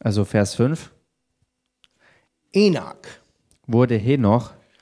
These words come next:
Speaker 2: Enoch was translated
Speaker 1: ähm, er wurde entrückt,
Speaker 2: that he should not see death,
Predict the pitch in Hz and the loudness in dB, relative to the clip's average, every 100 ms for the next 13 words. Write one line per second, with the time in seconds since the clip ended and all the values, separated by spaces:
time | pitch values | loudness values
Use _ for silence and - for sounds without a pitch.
0 | _ - - _ _ _ _ 240 311 349 | _ -20 -20 _ _ _ _ 0 4 4
1 | 254 220 254 254 - - - _ _ _ | 4 4 2 -2 -12 -14 -18 _ _ _
2 | _ _ _ _ - 220 226 - - - | _ _ _ _ 2 2 4 2 0 -2
3 | 240 220 214 - 151 113 107 82 76 - | 0 0 2 2 0 -4 -6 -12 -16 -20
4 | _ _ _ _ _ _ _ _ _ _ | _ _ _ _ _ _ _ _ _ _
5 | _ - 113 113 123 139 123 131 139 151 | _ 0 2 2 0 0 2 2 2 0
6 | 143 131 160 185 - - _ _ _ _ | -4 0 0 0 -8 -20 _ _ _ _
7 | _ _ _ _ _ _ - 208 196 185 | _ _ _ _ _ _ 2 2 4 2
8 | 269 - - 208 151 165 180 220 285 285 | 4 4 4 2 2 2 4 6 2 -2
9 | - _ - - 196 202 220 214 190 - | -18 _ 2 4 4 4 4 2 0 -8
10 | _ _ _ 123 120 117 196 131 - - | _ _ _ -18 -6 2 2 2 -4 -12
11 | - - | -12 -16